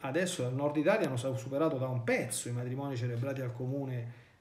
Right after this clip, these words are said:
rispetto a quelli celebrati in chiesa, e dalle nostre parti ci stiamo avvicinando, eh. Quindi, chi è che capisce il valore del sacramento del matrimonio oggi? Quante famiglie si sfasciano poi? E l'ordine sacro? Vogliamo parlare dell'ordine sacro?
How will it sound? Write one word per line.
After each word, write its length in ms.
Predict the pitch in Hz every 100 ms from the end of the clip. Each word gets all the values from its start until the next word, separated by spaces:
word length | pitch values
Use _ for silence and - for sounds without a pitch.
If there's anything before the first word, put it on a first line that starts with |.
| _ -
rispetto 320 | 120 117 131 127
a 40 |
quelli 220 | 147 135
celebrati 440 | 120 123 127 123 120
in 80 |
chiesa, 420 | 117 131 113 - -
e 180 | 180
dalle 220 | 160 165 165
nostre 320 | 185 180 226
parti 280 | 147 - 202
ci 100 | 208
stiamo 240 | 143 139
avvicinando, 720 | 147 117 120 151 120 95 107
eh. 80 | 170 180 - - - - - - - - -
Quindi, 340 | - 123 120 117 - - - - -
chi 140 | 262
è 120 | 202 120
che 100 | 117
capisce 440 | 120 117 113 123
il 60 | 113
valore 280 | 127 127
del 120 | 123 117
sacramento 460 | 127 127 127 123
del 80 | 120
matrimonio 560 | 120 117 120 117 110 104
oggi? 280 | 104 120 - - -
Quante 320 | 208 190 208
famiglie 360 | 196 185 139 113
si 100 | 113
sfasciano 540 | - 127 - 123 120
poi? 180 | 117 120 - - _ _ _ _ _ _ _ _ _ _ _ - _ -
E 180 | 202 220
l'ordine 460 | 247 247 247 254
sacro? 680 | 208 269 294 294 277 208 185
Vogliamo 340 | 156 156 196 208
parlare 240 | 214 220
dell'ordine 400 | 214 233 220 226
sacro? 520 | 233 269 185 156 127